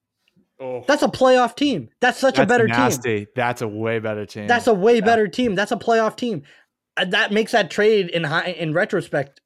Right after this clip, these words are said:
Speaker 2: like, kind of a bad deal just
Speaker 1: Kind
Speaker 2: because
Speaker 1: of a
Speaker 2: of
Speaker 1: bad
Speaker 2: they,
Speaker 1: deal.
Speaker 2: they
Speaker 1: Well,
Speaker 2: picked
Speaker 1: we
Speaker 2: the
Speaker 1: should
Speaker 2: playoff direction.
Speaker 1: Well, and also you got Eric Bledsoe. Come on.
Speaker 2: <laughs> He got traded for negative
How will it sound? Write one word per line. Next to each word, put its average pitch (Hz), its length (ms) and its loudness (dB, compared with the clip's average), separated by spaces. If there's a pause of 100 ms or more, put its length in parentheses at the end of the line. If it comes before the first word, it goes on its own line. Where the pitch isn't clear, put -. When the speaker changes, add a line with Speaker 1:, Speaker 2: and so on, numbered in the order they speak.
(100)
Speaker 2:
like, 143 420 -4
kind 208 240 -4
of 226 60 0
a 196 80 0
bad 165 340 -2
deal 196 300 2
just 147 320 -4
Speaker 1:
Kind 214 100 -2
Speaker 2:
because 180 140 0
Speaker 1:
of 101 120 -4
a - 20 -6
Speaker 2:
of 101 60 -4
Speaker 1:
bad 101 80 -4
Speaker 2:
they, - 100 -2
Speaker 1:
deal. 98 240 -8
Speaker 2:
they - 200 2
Speaker 1:
Well, 156 120 4
Speaker 2:
picked 143 120 2
Speaker 1:
we 175 80 0
Speaker 2:
the 214 60 2
Speaker 1:
should - 80 -4
Speaker 2:
playoff 202 300 2
direction. 147 520 -4 (560)
Speaker 1:
Well, 175 240 0
and 180 120 -2
also 190 240 -2
you 165 160 -6
got 175 180 -4
Eric 139 280 -4
Bledsoe. 101 600 -8 (140)
Come 147 200 -8
on. 78 380 -10 (220)
Speaker 2:
<laughs> 208 100 0 (960)
He - 80 -4
got 165 200 -4
traded 165 260 -2
for 151 100 -6
negative 135 360 -4